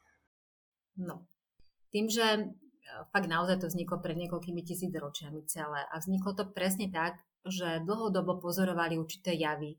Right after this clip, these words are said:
hej, ľudia. Či už proste v tej prírode, čo sa všetko deje, ale zároveň samozrejme aj na človeku. Všetky tieto javy skúmali dlhodobo a naozaj až do hĺbky.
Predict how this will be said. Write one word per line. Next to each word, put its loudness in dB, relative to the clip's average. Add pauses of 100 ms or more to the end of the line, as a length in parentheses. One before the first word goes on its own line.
(120)
hej, -2
ľudia. -4 (640)
Či 2
už 2
proste 2
v -2
tej -2
prírode, 6 (440)
čo -4
sa 0
všetko -2
deje, 0
ale -2
zároveň 4
samozrejme -2
aj -2
na 0
človeku. -8 (400)
Všetky -2
tieto 2
javy 6
skúmali 0
dlhodobo -2 (480)
a 2
naozaj 4
až 2
do 4
hĺbky. -2